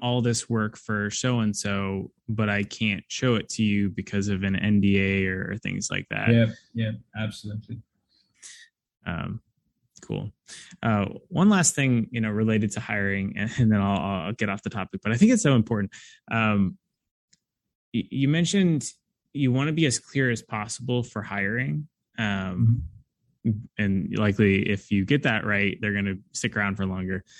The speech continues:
Speaker 1: Um, you launched this new studio, though. How are you, how were you able to be clear in your hiring for a new studio, or in this case, like, a new startup,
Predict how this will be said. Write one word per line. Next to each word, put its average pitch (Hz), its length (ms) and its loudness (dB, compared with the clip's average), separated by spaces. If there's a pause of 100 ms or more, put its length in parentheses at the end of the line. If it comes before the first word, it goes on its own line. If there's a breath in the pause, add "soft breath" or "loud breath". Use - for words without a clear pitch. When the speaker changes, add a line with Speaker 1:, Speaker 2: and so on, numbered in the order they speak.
(460 loud breath)
Speaker 1:
Um, 95 320 -2 (2250)
you 117 140 2
launched 156 260 0
this 139 160 -2
new 120 140 0
studio, 113 520 2
though. 92 640 -8 (300)
How 156 400 -2
are 220 100 2
you, 220 240 4
how 135 160 0
were 175 200 4
you 135 260 4
able 117 360 2
to - 120 -6
be 104 420 0
clear 120 600 2
in 107 80 4
your 98 140 0
hiring 104 840 -2 (420)
for 104 180 -2 (100)
a 107 100 2
new 107 140 6
studio, 147 500 8
or 110 120 6
in 107 80 4
this 110 140 2
case, 107 200 0
like, 101 80 -4
a 98 40 -2
new 101 140 0
startup, 165 540 0